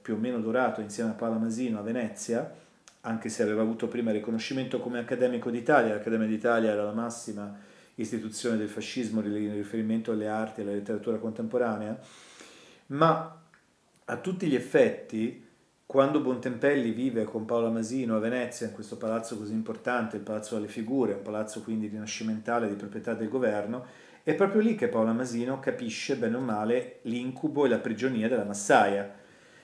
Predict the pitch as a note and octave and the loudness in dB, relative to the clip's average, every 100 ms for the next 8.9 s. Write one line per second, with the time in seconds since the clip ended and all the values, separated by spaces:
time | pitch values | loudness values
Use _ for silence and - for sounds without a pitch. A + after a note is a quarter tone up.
0 | - C3 C3+ D#3 D3+ - C#3+ B2+ C3+ D#3+ | -8 -4 0 2 2 4 4 4 6 4
1 | D#3 C3+ B2 A#2 A#2 C#3 C3 B2 A#2+ - | 4 4 4 4 0 -2 -2 -4 -6 -6
2 | C#3 C3 A#2+ A#2 A#2 A#2+ A#2+ G#2+ A#2+ A#2+ | -4 -2 0 0 0 -2 -2 -2 2 2
3 | B2 A#2+ A#2 B2+ A#2 - A2+ A#2 A2+ A2+ | 2 0 0 -2 -4 -4 -2 0 2 2
4 | A2 A2 A2+ A2 A#2+ B2+ A2 A2+ G#2 A2+ | 2 4 4 4 6 6 4 -2 -4 -6
5 | - A2 G#2+ A2 A2 A2+ G#2+ A2+ A2+ A2+ | -2 0 0 0 0 -2 -2 0 -2 -2
6 | G#2+ A2 A#2+ B2 A2 A2 B2+ A2+ A2 A2+ | -2 -2 -2 -2 -2 0 0 0 0 -4
7 | - G#2+ G#2+ A2+ A2 A2 A#2+ G#2+ G#2 G#2+ | -4 -6 -6 -4 -2 -4 -4 -6 -4 -2
8 | A2+ A2+ A2 A2 - D#3 - - | 0 0 -2 -4 -4 -6 -8 -18